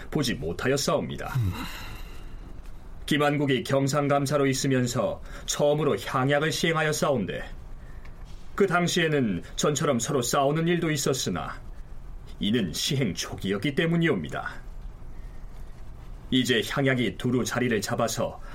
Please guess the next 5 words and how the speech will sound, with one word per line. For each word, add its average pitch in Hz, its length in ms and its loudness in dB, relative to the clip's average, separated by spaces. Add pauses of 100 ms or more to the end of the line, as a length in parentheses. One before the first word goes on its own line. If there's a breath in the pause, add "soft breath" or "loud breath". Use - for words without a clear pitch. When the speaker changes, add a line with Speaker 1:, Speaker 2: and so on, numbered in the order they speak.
(160 loud breath)
Speaker 1:
아름다운 127 580 4
풍속이 143 420 0
이루어지게 135 600 4
되면 117 420 0 (1040 loud breath)
앞으로는 104 760 2